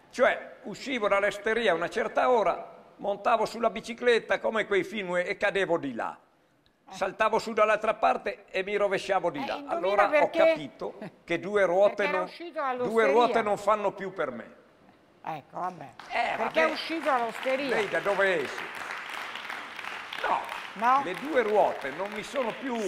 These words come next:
Speaker 1: confacenti.
Speaker 2: allora con-, come va in giro? La macchina non la può usare perché le hanno ritirato la patente, le due ruote non vanno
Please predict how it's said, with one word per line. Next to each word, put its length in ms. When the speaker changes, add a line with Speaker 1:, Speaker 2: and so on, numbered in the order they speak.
Speaker 1:
confacenti. 260
Speaker 2:
allora 340
con-, 260
come 260
va 120
in 140
giro? 380
La 160
macchina 500
non 180
la 120
può 180
usare 400
perché 220
le 100
hanno 220
ritirato 460
la 80
patente, 580
le 140
due 180
ruote 340
non 180
vanno 260